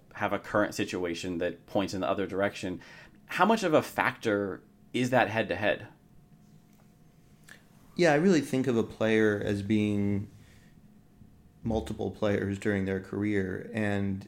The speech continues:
Speaker 2: the head-to-head is a reflection of, of all of those different players facing different versions of their opponent.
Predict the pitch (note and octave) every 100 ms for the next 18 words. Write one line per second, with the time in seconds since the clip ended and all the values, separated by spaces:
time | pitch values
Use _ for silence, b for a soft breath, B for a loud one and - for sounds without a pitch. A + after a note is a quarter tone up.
0 | - A#2 A#2+ A2 A2 A2 G2 G2+ F#2+ -
1 | A2 - G#2 F#2+ G2 G2+ G2+ G#2 G2+ G2
2 | G2 G2 F#2+ G2+ - G2 - G2+ G2 G2
3 | F#2+ - A2+ G#2+ A2+ G2+ G2 G#2+ G#2 F#2+
4 | G2 G2+ G2 F#2+ F#2+ G2+ G2 - G#2+ G#2
5 | -